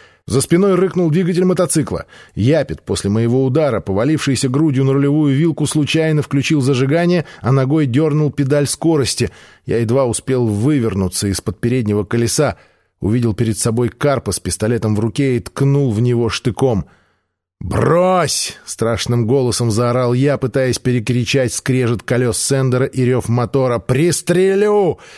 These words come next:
Карп отшвырнул пистолет с таким пылом, что тот высек искру из бетона. Мотоцикл с вопящим от страха Япетом слетел с эстакады. Переднее колесо задралось кверху, будто омеговец прыгал с трамплина.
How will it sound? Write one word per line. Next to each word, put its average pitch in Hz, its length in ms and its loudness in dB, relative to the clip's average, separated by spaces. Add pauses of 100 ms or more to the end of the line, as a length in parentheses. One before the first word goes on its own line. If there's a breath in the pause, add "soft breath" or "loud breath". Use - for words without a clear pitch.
(240 loud breath)
Карп 110 300 -2
отшвырнул 120 480 0
пистолет 117 500 -2
с - 60 -8
таким 107 360 -2
пылом, 127 420 0
что - 180 -4
тот 107 220 -4
высек 110 440 -2
искру 117 400 -2
из 107 120 0
бетона. 104 460 0 (340 loud breath)
Мотоцикл 123 500 0
с - 140 -4
вопящим 117 540 0
от 107 100 -2
страха 127 360 -2
Япетом 113 580 0
слетел 123 500 0
с - 100 -4
эстакады. 120 600 -2
Переднее 123 400 0
колесо 131 460 0
задралось 120 480 0
кверху, 139 400 0
будто 127 340 -2
омеговец 135 560 0
прыгал 143 460 0
с - 60 -8
трамплина. 143 640 0